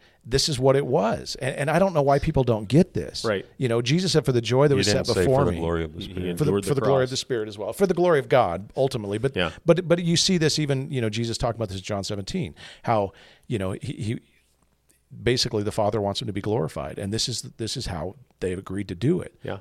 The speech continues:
Speaker 1: This is, this is God's plan, not something,
Speaker 3: Again,
Speaker 1: you know.
Speaker 3: Hebrews four, "For the joy that was
Speaker 1: Yeah.
Speaker 3: set before him, he endured the cross," right? So, like, th-, there was a plan all along that was not gonna fail, <laughs> and they were happy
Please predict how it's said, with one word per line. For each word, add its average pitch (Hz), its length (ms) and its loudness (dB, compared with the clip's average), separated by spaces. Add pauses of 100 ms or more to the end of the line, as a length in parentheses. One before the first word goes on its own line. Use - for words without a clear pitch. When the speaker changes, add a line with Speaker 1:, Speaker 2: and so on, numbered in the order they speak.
Speaker 1:
This 165 180 0
is, 196 120 -8
this 139 200 -4
is 170 100 -6
God's - 400 -4
plan, 82 460 -8
not 117 180 0
something, 113 460 0 (360)
Speaker 3:
Again, 156 200 2
Speaker 1:
you - 60 4
know. 143 60 2
Speaker 3:
Hebrews 123 260 2
four, 127 180 0
"For 120 160 -2
the 104 120 -2
joy 110 240 4
that 135 100 0
was 127 120 -6
Speaker 1:
Yeah. 135 120 0
Speaker 3:
set - 60 -4
before 113 360 -2
him, 107 180 -2
he 104 120 -2
endured 92 320 0
the 90 80 -6
cross," - 520 -6
right? 95 280 -4
So, 95 340 2
like, 92 220 2 (180)
th-, - 140 -20
there 104 220 0
was 101 100 0
a 95 60 2
plan 104 320 2
all 120 200 4
along 98 300 0 (140)
that 92 120 -4
was 82 120 -6
not 82 160 -2
gonna 92 120 -2
fail, 80 360 -8 (420)
<laughs> - 340 -20
and 104 160 -2
they 95 80 2
were 95 140 0
happy 98 680 -6